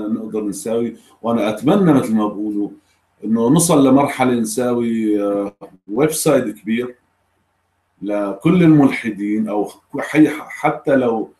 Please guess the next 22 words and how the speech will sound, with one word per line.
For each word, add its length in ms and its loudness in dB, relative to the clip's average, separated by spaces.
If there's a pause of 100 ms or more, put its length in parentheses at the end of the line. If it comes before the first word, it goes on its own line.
(340)
كل 280 4
ملحد 420 -2
أو 160 -8
برنامج 680 -2
أو، 420 -2
آه، 380 -4 (460)
آه، 300 -4
يعني 320 -4
على 560 -2 (120)
طرف، 500 0 (680)
ولكن، 640 2
آه، 420 -2 (1120)
بدها 380 2
كمان 540 2
أي، 520 0
أي 160 6
نشاط 440 0
بده، 680 -4
يعني 680 -6 (600)
مثل 220 -4
ما 100 0
بقولوا 480 -2